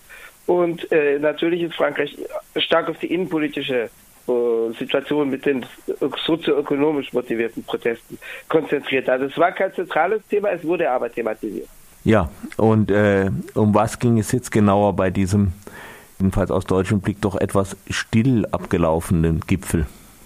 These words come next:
Speaker 1: Also ich denke, es hat tatsächlich keine großen Ergebnisse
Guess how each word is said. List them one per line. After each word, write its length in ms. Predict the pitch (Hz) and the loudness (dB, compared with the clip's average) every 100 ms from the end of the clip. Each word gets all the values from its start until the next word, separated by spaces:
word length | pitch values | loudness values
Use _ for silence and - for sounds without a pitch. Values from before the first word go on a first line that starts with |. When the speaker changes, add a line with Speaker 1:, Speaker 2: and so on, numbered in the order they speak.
| - - - | -20 -20 -4
Speaker 1:
Also 160 | 151 | -2
ich 180 | 156 170 | 0 -2
denke, 280 | 185 220 214 | 0 0 0
es 120 | 190 - | -4 0
hat 200 | 202 202 | 0 0
tatsächlich 520 | 190 190 214 - - | -2 -2 -6 -8 -6
keine 380 | - 180 214 208 | 0 2 2 0
großen 360 | 160 185 190 - | 0 -2 -2 -4
Ergebnisse 800 | 160 175 180 165 151 147 123 | -2 -2 -2 -6 -2 0 0